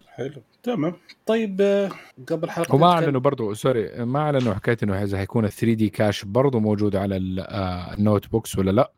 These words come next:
Speaker 2: بس احتمال ممكن. يعني لساته إنه possible، في ب-، في الإمكانية إنه حكاية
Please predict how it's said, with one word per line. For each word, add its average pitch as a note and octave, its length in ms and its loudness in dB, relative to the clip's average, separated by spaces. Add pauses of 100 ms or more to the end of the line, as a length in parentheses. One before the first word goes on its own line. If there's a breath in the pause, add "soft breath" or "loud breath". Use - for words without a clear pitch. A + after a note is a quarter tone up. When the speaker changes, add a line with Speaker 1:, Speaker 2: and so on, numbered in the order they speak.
(200)
Speaker 2:
بس G2+ 240 -4
احتمال D3+ 400 2
ممكن. A2+ 400 -2 (280)
يعني G2+ 120 -2
لساته G2+ 500 0
إنه F#2+ 600 -4
possible، G#2 800 -2
في A2+ 140 2
ب-، G2+ 240 -2
في A2+ 140 0
الإمكانية G2 400 0
إنه F#2 100 0
حكاية F#2 200 -2